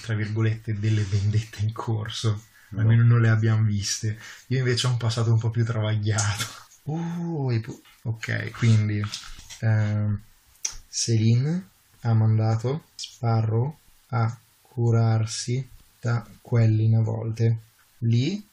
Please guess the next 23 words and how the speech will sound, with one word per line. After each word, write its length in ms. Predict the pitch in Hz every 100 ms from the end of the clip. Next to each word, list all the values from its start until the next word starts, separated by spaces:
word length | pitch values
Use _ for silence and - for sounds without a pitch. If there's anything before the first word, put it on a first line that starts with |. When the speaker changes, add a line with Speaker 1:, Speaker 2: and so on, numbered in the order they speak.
| -
Speaker 1:
Frost 560 | - 120 117 - - - - _
e 400 | 120 113 110 107
Sparrow 640 | 110 - _ 113 110 117
si 120 | 131 123
sono 200 | 113 110
conosciuti, 680 | 104 101 - 104 110 160 - _ _ -
e 160 | 113 110
buonanotte, 600 | 98 113 113 110 113 110 - - - -
e 120 | 123
hanno 160 | 120
deciso 580 | 117 123 113 104 117 156 - _ -
di 120 | - 117
lavorare 380 | 120 117 113 110
assieme. 520 | - - 120 110 113 - _ _
Eh, 600 | 127 117 113 113 113 113 113 - _ _ -
Irimina 540 | 120 113 117 120 147 - _ - -
è 120 | 120
stata 760 | 113 - - 113 110 113 110 110 - -
segnalata 1120 | - - 127 127 123 120 113 110 110 113 107 - _ _ _
alla 520 | - 117 113 110 107 - - _ _
banda 600 | 120 117 123 117 123 156 _ _ _
da 380 | 120 113 113 110 - - - _
Céline 800 | - - 127 120 123 131 160 185